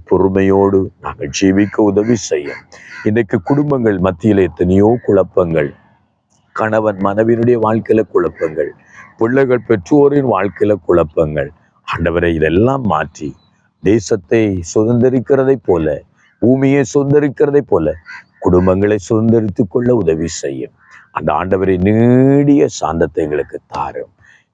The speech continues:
உம்முடைய பிள்ளைகளையும் தேவன் ஆசீர்வதிப்பீராய். இயேசுவின் நாமத்தில் ஜெபிக்கிறோம் நல்ல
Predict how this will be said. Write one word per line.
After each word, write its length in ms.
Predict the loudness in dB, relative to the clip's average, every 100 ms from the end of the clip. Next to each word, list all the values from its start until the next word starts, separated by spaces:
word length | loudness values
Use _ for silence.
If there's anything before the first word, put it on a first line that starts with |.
| _
உம்முடைய 200 | -2 -2 0
பிள்ளைகளையும் 640 | 0 0 0 0 0 0
தேவன் 300 | 0 0 0
ஆசீர்வதிப்பீராய். 1400 | 0 -2 -2 0 2 2 0 0 -2 -4 -10 -8 -10 -12 -12 -10 -6
இயேசுவின் 840 | 0 4 4 2 0 0 0 -2
நாமத்தில் 640 | 0 0 -2 -4 0 0 0 -2
ஜெபிக்கிறோம் 640 | 0 0 -2 -2 -2 -2 -6 _ _ -6
நல்ல 520 | -2 2 4 4